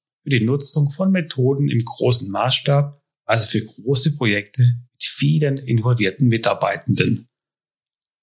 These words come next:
Damit die agilen Methoden ihre Schlagkraft entfalten, müssen Unternehmen ihre Strukturen anpassen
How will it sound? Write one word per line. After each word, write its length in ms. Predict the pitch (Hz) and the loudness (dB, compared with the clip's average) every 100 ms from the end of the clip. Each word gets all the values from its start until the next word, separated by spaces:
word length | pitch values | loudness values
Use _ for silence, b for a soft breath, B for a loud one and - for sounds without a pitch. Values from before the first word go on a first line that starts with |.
| _ _ _ _ _ - | _ _ _ _ _ -2
Damit 340 | 147 196 196 | 0 0 0
die 140 | 139 120 | 0 0
agilen 400 | 120 156 135 113 | 0 2 2 2
Methoden 540 | - - 175 165 113 | -2 -2 0 2 2
ihre 200 | 127 135 | 0 -2
Schlagkraft 720 | - 127 143 156 - 101 - | -2 0 -2 -4 -6 -6 -2
entfalten, 760 | 104 - 107 120 120 151 143 - _ _ - | -4 -2 -2 0 2 4 2 -4 _ _ -6
müssen 300 | 160 151 190 | -4 0 0
Unternehmen 520 | 170 151 113 120 135 | 0 0 0 0 0
ihre 200 | 127 123 | -2 -2
Strukturen 580 | - - - 123 120 - | -2 -4 -4 0 0 0
anpassen 880 | 104 139 123 113 143 135 147 143 | -2 -2 -2 -2 0 2 2 0